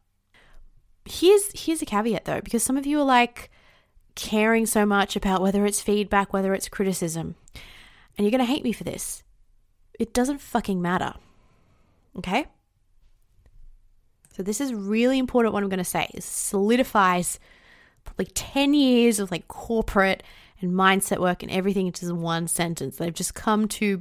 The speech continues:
believe, and it has worked for me. The reason criticism and feedback in my mind are both the same, they're just spoken differently from different angles, is because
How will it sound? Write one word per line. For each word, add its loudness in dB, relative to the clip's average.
believe, -2
and 0
it -2
has -6
worked -4
for -6
me. -10
The 0
reason 4
criticism 0
and -2
feedback 0
in -2
my 0
mind 0
are -4
both -2
the -4
same, 0
they're -4
just 0
spoken 2
differently -2
from -6
different -4
angles, -2
is -2
because 2